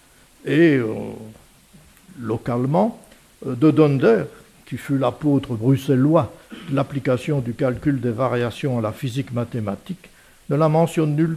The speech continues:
part et n'utilise pas son théorème. Quand Hill consacre enfin un article sur le sujet dans les Review of Modern Physics en mille neuf cent cinquante et un, il ne mentionne que le premier énoncé.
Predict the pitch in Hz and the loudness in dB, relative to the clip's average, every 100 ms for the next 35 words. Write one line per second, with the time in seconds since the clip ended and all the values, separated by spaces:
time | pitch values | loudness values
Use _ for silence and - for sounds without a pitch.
0 | - 104 113 123 123 117 117 127 110 110 | -6 -8 -6 -8 -8 -8 -6 -8 -8 -12
1 | - 120 - 110 - 110 101 107 110 - | -8 -10 -8 -12 -10 -10 -10 -12 -18 -20
2 | _ _ _ - _ - - - _ _ | _ _ _ -20 _ -20 -20 -20 _ _
3 | - - _ - _ _ _ _ _ _ | -20 -20 _ -20 _ _ _ _ _ _
4 | _ - 147 143 123 92 233 202 127 110 | _ 0 4 4 2 -2 0 0 0 -4
5 | 139 131 - 120 - 123 123 147 127 117 | -6 -6 -2 -4 -2 -6 -4 -4 -4 -4
6 | 113 - - 147 - - 113 110 104 - | -8 -10 -10 -10 -12 -16 -10 -10 -8 -4
7 | 143 131 120 - - - - 117 120 113 | -4 -2 -4 -8 -20 -20 -10 -6 -2 -2
8 | 127 110 135 139 110 - 131 120 117 107 | -2 -2 0 0 0 -4 -4 -2 -2 -4
9 | 101 123 98 156 - 123 110 120 123 101 | -6 -8 -4 -6 -6 -8 -4 -2 -2 -4
10 | - 113 - 131 - 117 107 107 104 113 | -6 -8 -6 -8 -8 -10 -10 -10 -8 -8
11 | 160 _ _ _ - _ - 123 123 113 | -10 _ _ _ -20 _ -10 -4 -2 0
12 | 113 113 - 135 135 113 110 - 135 127 | -2 -2 -2 -2 -4 -6 -8 -6 -6 -6
13 | 117 110 107 104 | -6 -6 -6 -8